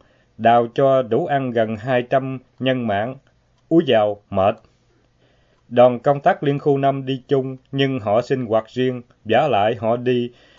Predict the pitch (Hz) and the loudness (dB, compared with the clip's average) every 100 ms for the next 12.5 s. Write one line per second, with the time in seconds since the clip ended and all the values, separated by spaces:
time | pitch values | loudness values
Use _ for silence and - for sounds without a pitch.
0 | _ _ 113 120 123 135 123 113 110 113 | _ _ 0 2 4 2 2 0 0 0
1 | 156 120 110 104 - _ _ - 127 131 | 2 0 0 -4 -16 _ _ -4 2 4
2 | 127 127 - _ _ _ _ _ _ _ | 2 -2 -8 _ _ _ _ _ _ _
3 | _ _ _ _ _ _ 110 110 131 - | _ _ _ _ _ _ -2 0 0 -2
4 | 120 180 123 - 101 139 139 147 131 123 | -2 -2 -4 -2 -2 0 -2 -2 -4 -2
5 | 165 175 135 - 165 165 110 107 123 110 | -2 -2 -4 -4 -6 -4 -2 -2 -2 -2
6 | 110 127 127 120 110 110 107 117 123 120 | 0 0 0 -4 -6 -2 -2 0 2 2
7 | 113 175 - 110 - - 165 170 117 113 | 0 -6 -6 -8 -8 -4 -4 0 -2 0
8 | 104 101 95 _ _ 101 113 120 120 117 | -2 -4 -6 _ _ 0 2 2 0 0
9 | 147 143 147 208 220 _ 120 123 107 107 | -2 0 0 0 -6 _ 0 0 0 -4
10 | 120 98 107 - 104 - 151 - _ - | -2 -2 -2 -2 -4 -2 -2 -4 _ -2
11 | 113 151 131 123 120 170 175 117 - 165 | -2 0 2 2 2 -2 0 -4 -2 -4
12 | 113 101 - 127 120 | -4 -4 -4 -4 -4